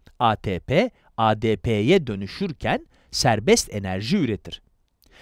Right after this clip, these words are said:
Yani bu iki tepkime birleşir ve bu tepkime soldan sağa doğru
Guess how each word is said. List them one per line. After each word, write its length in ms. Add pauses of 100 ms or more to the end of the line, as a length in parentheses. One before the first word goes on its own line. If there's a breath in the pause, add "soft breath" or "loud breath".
(140 soft breath)
Yani 420
bu 140
iki 220
tepkime 600
birleşir 600 (320)
ve 260
bu 100
tepkime 480
soldan 500
sağa 420
doğru 300